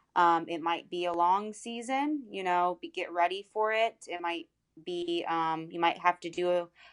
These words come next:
a couple shows, a few shows, you know, it might be a while till you get that pro card. So, um, my advice is to plan ahead. Um, you know, if you just won,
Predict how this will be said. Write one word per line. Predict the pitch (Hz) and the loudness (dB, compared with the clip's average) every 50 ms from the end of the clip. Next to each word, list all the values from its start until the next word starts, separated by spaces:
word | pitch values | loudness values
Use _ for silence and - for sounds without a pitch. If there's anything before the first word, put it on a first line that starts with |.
| - | -4
a | - 180 | -4 4
couple | 185 - 226 226 - 302 | 8 8 8 8 8 4
shows, | 285 - - 277 220 190 180 170 | 2 6 6 8 8 8 6 2
a | 180 180 | -4 -6
few | - - 220 254 285 | -8 -6 -4 -4 -4
shows, | 285 - - 247 208 180 170 165 165 160 160 165 | -2 0 2 4 4 4 4 2 -2 -4 -8 -10
you | - 160 175 180 | -10 -8 -4 -2
know, | 180 180 | -2 -2
it | 180 | 0
might | 185 190 202 202 - _ | -2 -2 -4 -4 -8 _
be | - 196 208 214 220 214 208 196 196 196 _ _ _ _ _ _ | -10 -8 -8 -6 -6 -4 -4 -4 -6 -6 _ _ _ _ _ _
a | - 185 | 4 4
while | 185 175 180 180 196 220 214 208 | 8 10 10 10 10 10 4 -2
till | 202 - 185 180 | -6 -8 -10 -10
you | 180 175 147 - 180 170 | -10 -10 -12 -12 -12 -6
get | - 180 180 - _ - | -4 -4 -4 -4 _ 0
that | 170 170 165 - | 0 0 0 -2
pro | _ - 202 202 | _ -2 -2 -2
card. | 196 - 196 175 160 156 151 156 156 | -2 -2 -2 -2 -2 -2 -6 -10 -12
So, | - - 180 170 170 165 165 165 165 - _ _ _ _ _ _ - | -8 -4 -2 0 0 0 -2 -4 -6 -6 _ _ _ _ _ _ 0
um, | - 180 175 170 165 165 165 170 | 2 4 4 4 2 2 -2 -2
my | 170 170 170 170 | -2 -2 -2 -2
advice | 170 165 160 180 226 254 254 262 262 247 - - - - | -2 -2 2 4 4 4 4 2 -4 -8 -12 -14 -10 -6
is | - 208 208 208 202 202 202 - - _ - | -4 -2 -2 -2 -2 -4 -6 -8 -18 _ -14
to | - - 185 185 180 175 175 175 175 180 180 _ _ _ _ _ _ _ - | -8 -4 -2 -2 0 0 0 -2 -2 -4 -8 _ _ _ _ _ _ _ -16
plan | - - 202 196 202 208 208 | -10 -6 -4 -2 0 0 0
ahead. | 220 214 214 220 220 220 226 233 254 262 285 285 _ _ _ _ _ _ - | 0 0 4 6 8 8 8 8 6 4 -2 -10 _ _ _ _ _ _ 0
Um, | - 185 185 180 180 175 180 180 - _ _ _ _ _ _ _ _ _ _ _ _ - - _ _ _ | 0 2 2 2 2 0 -2 -8 -14 _ _ _ _ _ _ _ _ _ _ _ _ -20 -20 _ _ _
you | - 196 | -10 -6
know, | 185 185 185 180 185 | -2 0 2 2 0
if | 190 190 180 - | 0 -4 -8 -8
you | 226 247 214 175 | -10 -10 -10 -10
just | - - 240 240 226 220 220 - - - - _ - 175 170 170 | -4 0 2 4 4 2 0 -6 -14 -18 -20 _ -20 -20 -10 -2
won, | 190 202 196 196 196 196 196 190 196 | 2 4 4 4 4 2 -2 -6 -10